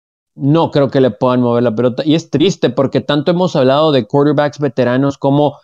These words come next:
el declive es notorio. Híjole, Matt Ryan parece que ya está robando, ¿no? Eh, también tiempo, creo, en el emparrillado. Con la presión de esta defensa, con el talento de la ofensiva, aún sin Antonio Brown, que ese es un tema aparte,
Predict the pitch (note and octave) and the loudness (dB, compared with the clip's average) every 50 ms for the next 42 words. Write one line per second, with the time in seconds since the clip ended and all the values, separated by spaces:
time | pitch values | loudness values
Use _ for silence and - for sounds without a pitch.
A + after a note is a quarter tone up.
0 | _ _ _ - C3 C3 B2+ C#3 C3 - - C#3 C#3 D3+ D3+ D3 E3 D#3+ D#3 D3+ | _ _ _ 0 2 2 4 2 2 2 2 4 6 6 6 6 4 4 4 4
1 | D3 D3 C#3+ _ _ _ - C3+ C3+ B2+ C3 C#3+ C#3+ C#3 C#3 - C#3+ C#3+ C#3+ D3+ | 4 2 0 _ _ _ -2 0 0 2 2 2 0 0 -2 0 0 2 4 4
2 | E3 F3 F3+ F3 _ _ _ _ _ _ _ _ _ _ _ _ _ _ _ _ | 2 2 0 -4 _ _ _ _ _ _ _ _ _ _ _ _ _ _ _ _
3 | _ _ _ - - - D#3+ C3+ A#2+ A#2 A#2+ B2 A#2+ C#3+ D#3 C#3 C#3+ D3+ D#3 D#3 | _ _ _ -6 -2 2 4 4 4 2 0 -2 -2 -2 0 2 2 2 2 2
4 | C3+ C#3+ A#2+ A#2+ - D#3+ C#3+ - D3 C#3+ D3+ - - - - - C#3 C#3 C#3 C#3 | 2 2 0 0 0 -2 -4 -4 -6 -4 -4 -6 -6 -6 -4 -2 0 0 2 2
5 | C#3+ C#3+ C#3+ C#3+ C3+ C3+ C#3+ C#3 B2+ B2+ C3 C3+ C#3 B2+ A#2 A2 G#2+ A#2 D3+ D3+ | 2 2 2 0 0 2 2 2 2 2 2 2 2 2 2 2 0 0 -2 -2
6 | - _ - C3+ B2+ A2+ G#2+ G#2+ G#2 G2 - A#2+ A2 A2 A#2 A#2+ A#2 A2+ A2 G#2 | -4 _ -10 -6 -4 -2 -2 -2 -4 -4 -4 -2 0 0 2 2 2 0 0 -2
7 | - B2 A#2 A#2 A2 - A#2+ A2 F#2+ - - - - A#2 A#2 A#2 A2+ A2+ A2 G#2+ | 0 0 0 0 0 0 -2 -2 -2 -4 -10 -8 -4 -2 0 2 2 2 2 2
8 | G#2+ G#2 G2 A#2+ A2+ A2 A2+ A#2 A#2+ A#2 A#2 A2+ A2 G#2+ G#2+ A#2 C3 C#3 D#3 D#3+ | 0 0 -2 -4 -6 -4 -4 -2 0 0 2 2 2 2 0 -2 -6 -12 -14 -16
9 | - _ - D#3+ - - E3 D#3+ D3 - D3 C#3+ C#3+ C3+ - - C#3 C3+ - - | -20 _ -20 -20 -20 -18 -16 -8 -4 0 0 2 0 0 0 0 0 0 2 2
10 | F3+ F3+ F3+ F3+ E3 D#3+ - - D#3+ C#3 B2+ B2+ A#2 - D3 C#3+ C#3+ C#3 C3+ - | 2 4 4 4 2 2 0 0 0 2 2 2 2 0 0 2 2 0 0 0
11 | C#3 C3 C3 C3+ _ _ _ _ _ _ _ _ - C#3+ C#3+ C#3+ C#3 B2 D#3 D3 | -2 -2 -4 -6 _ _ _ _ _ _ _ _ -2 0 0 2 2 2 2 2
12 | D3+ D#3+ D#3+ D3+ C#3 D#3+ C#3+ C#3 A2+ C3 B2+ B2 - C#3+ C#3+ C#3 C3+ - C#3 C3+ | 4 4 2 2 2 2 2 2 2 2 0 2 2 2 2 2 2 0 2 2
13 | D3+ E3+ F3+ F#3+ F#3+ F3+ - E3+ D3 C3 B2+ B2 - C#3 C#3 C#3 C3 B2 A#2 C3 | 4 4 4 4 4 4 2 2 2 2 0 0 0 0 2 2 2 2 2 0
14 | C3+ C#3 D3+ D#3 D3+ - C3 B2+ A#2+ B2 A2+ - C3+ B2 A#2 - B2 A#2 A#2 A2+ | 0 0 0 0 0 2 0 0 0 -2 -4 -2 -2 0 0 0 2 2 2 2
15 | A2 G#2+ G#2 G#2 - C3 - D#3 C#3 - - D#3 D3+ D#3 | 2 0 -2 -2 -2 0 0 0 0 -2 -2 -2 -4 -4